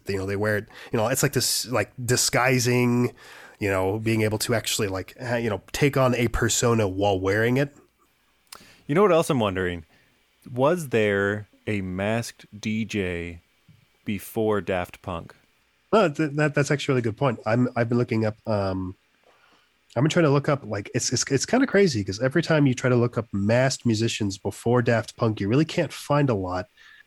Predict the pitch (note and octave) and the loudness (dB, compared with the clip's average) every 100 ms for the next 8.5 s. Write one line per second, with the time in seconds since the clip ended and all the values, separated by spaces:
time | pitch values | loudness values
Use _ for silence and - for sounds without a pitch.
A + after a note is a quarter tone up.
0 | _ - G#2+ G2+ - D#3+ F3+ D#3+ G2+ F2+ | _ -10 -6 -6 -4 0 4 2 2 -4
1 | - - A#3 - F#3 - _ _ - - | -4 2 2 2 0 -2 _ _ -12 -10
2 | - - - _ - A#2+ A2 C#3+ D#3 D#3 | -10 -12 -18 _ -4 0 2 2 2 2
3 | C#3+ B2 A#2 G#2+ G#2 - C3+ A#2+ A#2 - | 2 2 2 2 -2 -2 0 2 0 -2
4 | - G#2+ A#2+ B2 G#2 A2+ A2 - A2 G#2+ | -2 0 2 2 2 0 -2 0 2 2
5 | G2+ G2 F#2+ F#2+ F#2+ _ _ _ _ - | 0 0 -2 -4 -8 _ _ _ _ -2
6 | A2+ A2 F#2+ F#2+ - B2 A#2+ G#2+ F#2+ F#2+ | 0 2 0 -2 0 2 2 2 0 0
7 | F#2+ _ _ _ - - A2+ C#3+ A#2+ A2+ | -2 _ _ _ -16 -4 0 2 2 0
8 | - A#2+ A2+ G#2 G#2+ | 2 2 2 0 -2